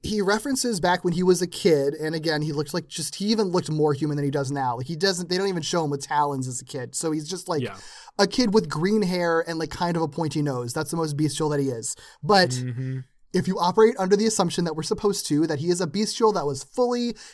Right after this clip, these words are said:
Speaker 1: accepted into bestial society, he basically, he refers to himself as growing up as a privileged brat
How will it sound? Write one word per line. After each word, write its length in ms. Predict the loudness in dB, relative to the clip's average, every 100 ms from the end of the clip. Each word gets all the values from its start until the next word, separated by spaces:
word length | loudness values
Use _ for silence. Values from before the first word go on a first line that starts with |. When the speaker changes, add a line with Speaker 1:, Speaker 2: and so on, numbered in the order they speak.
| -6
Speaker 1:
accepted 420 | -2 -2 0 0
into 280 | 0 0 0
bestial 320 | -4 -2 -2
society, 560 | -2 -2 -2 -2 -8 -12 _ _ _
he 120 | -6 6
basically, 560 | 6 6 2 0 0 -2
he 120 | 0
refers 320 | 2 2 2
to 60 | 0
himself 320 | 0 0 0
as 100 | -2
growing 280 | 0 0 0
up 100 | -4
as 160 | -4 -4
a 80 | -2
privileged 560 | 0 2 0 -2 -6
brat 540 | -4 0 0 0 -8